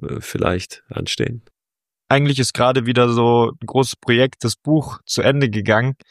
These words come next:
Speaker 2: und, äh, jetzt ist wieder ein bisschen weißes Papier vor mir. Ja, ich kann jetzt noch nicht genau sagen, was als nächstes kommt. Es kommt
Speaker 1: Was ja schön ist, was ja wunderbar ist. <laughs>
Speaker 2: Voll.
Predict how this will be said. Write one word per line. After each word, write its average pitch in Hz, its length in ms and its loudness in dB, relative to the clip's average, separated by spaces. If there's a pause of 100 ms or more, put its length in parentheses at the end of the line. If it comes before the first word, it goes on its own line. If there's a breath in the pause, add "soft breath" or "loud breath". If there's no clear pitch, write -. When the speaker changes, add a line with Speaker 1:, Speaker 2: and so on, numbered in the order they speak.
(400 soft breath)
Speaker 2:
und, 110 600 0
äh, 104 260 0
jetzt 110 300 -2
ist - 100 -10
wieder 113 180 0
ein 107 140 -4
bisschen 107 260 -6
weißes 113 300 0
Papier 139 400 0
vor 147 180 0
mir. 151 240 0 (560)
Ja, 95 220 -4
ich - 80 -12
kann 120 160 -4
jetzt 120 140 -4
noch 117 80 2
nicht 113 120 -4
genau 110 280 2
sagen, 110 340 0
was 113 160 0
als 113 160 -2
nächstes 123 340 -4
kommt. 113 300 -2
Es - 140 -8
kommt 127 340 -2
Speaker 1:
Was 104 160 0
ja 117 140 2
schön 135 300 2
ist, 73 200 -6
was 90 180 0
ja 95 160 2
wunderbar 85 480 0
ist. - 240 -12
<laughs> - 560 -2
Speaker 2:
Voll. 117 380 2